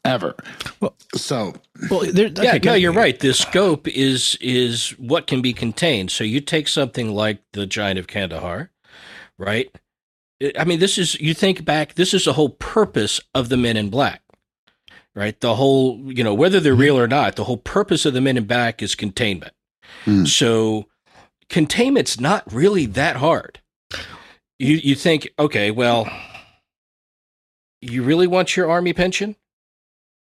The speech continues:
Speaker 3: Right?
Speaker 2: Well, there's, there
Speaker 3: Because we could make that go away
Speaker 2: We could make
Speaker 3: if
Speaker 2: that
Speaker 3: you
Speaker 2: go
Speaker 3: talk.
Speaker 2: away.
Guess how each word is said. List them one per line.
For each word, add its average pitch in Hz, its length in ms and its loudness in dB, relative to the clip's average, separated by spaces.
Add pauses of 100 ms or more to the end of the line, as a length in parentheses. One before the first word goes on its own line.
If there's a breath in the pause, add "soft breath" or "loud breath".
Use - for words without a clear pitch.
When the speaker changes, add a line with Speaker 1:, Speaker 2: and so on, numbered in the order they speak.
(220)
Speaker 3:
Right? 143 100 2
Speaker 2:
Well, 233 80 6
there's, 160 200 6
there 131 180 2
Speaker 3:
Because 117 400 0 (840)
we 202 140 2
could 190 220 0
make 180 240 2
that 151 220 2
go 131 180 4
away 120 580 4
Speaker 2:
We 160 100 4
could 123 140 4
make 156 160 4
Speaker 3:
if - 40 -2
Speaker 2:
that 135 100 4
Speaker 3:
you 95 60 2
Speaker 2:
go 107 140 4
Speaker 3:
talk. 110 140 4
Speaker 2:
away. 82 320 2